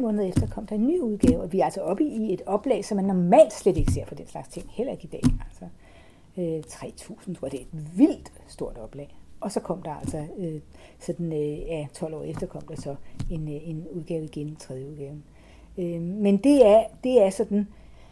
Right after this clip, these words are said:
ja, det er historien indtil, skal vi sige, atten hundrede niogtres om Jammers Minde-manuskriptet. Man havde jo ikke glemt det her manuskript fra dansk side, fordi så mange skatte har vi godt nok heller ikke <laughs>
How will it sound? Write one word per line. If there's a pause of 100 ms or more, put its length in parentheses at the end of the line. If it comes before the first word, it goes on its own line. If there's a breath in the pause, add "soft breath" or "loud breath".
(420 soft breath)
ja,
det
er
historien (260)
indtil, (180)
skal
vi
sige,
atten
hundrede
niogtres
om
Jammers
Minde-manuskriptet. (1080 loud breath)
Man (160)
havde
jo
ikke
glemt
det
her
manuskript
fra
dansk
side,
fordi
så
mange
skatte
har
vi
godt
nok
heller
ikke (140)
<laughs>